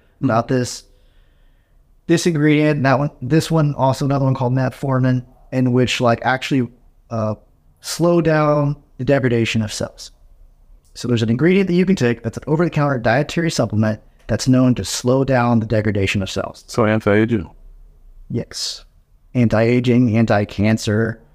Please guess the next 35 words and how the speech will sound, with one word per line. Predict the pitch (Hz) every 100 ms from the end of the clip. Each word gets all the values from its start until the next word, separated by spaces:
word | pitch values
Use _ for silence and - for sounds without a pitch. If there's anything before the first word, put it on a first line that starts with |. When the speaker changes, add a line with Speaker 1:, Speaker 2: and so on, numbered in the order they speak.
| - _ _
Speaker 1:
anti, | - 120 117 107 107 110 113 - _ _ _ _ _ 113 -
you | 139
know, | 127
anything | 120 147 143 147
that | 139
has | 131 127
degradation | 123 127 131 139 127 131
of |
cells, | 113 - 85 107
which | 113
is | 113 101 -
literally | 127 127 120 120 117 _
what | - 117
aging | 110 120 110
is. | 117 123 - - - - - - - - - _ - - - - _ - -
So | -
it | 120
slows | - 185 180
this | 156 135
down | 175 165 113 - - _
tremendously | - 185 226 139 110 92 - -
over | 151 139
time, | - 117 120 123 123
as | 110
long | 123
as | 113
you | 120
saturate | - 120 113 120
your | 113
blood | 107 107 107
and | 117
keep | 123
on | 127 131
taking | - - 107
it. | -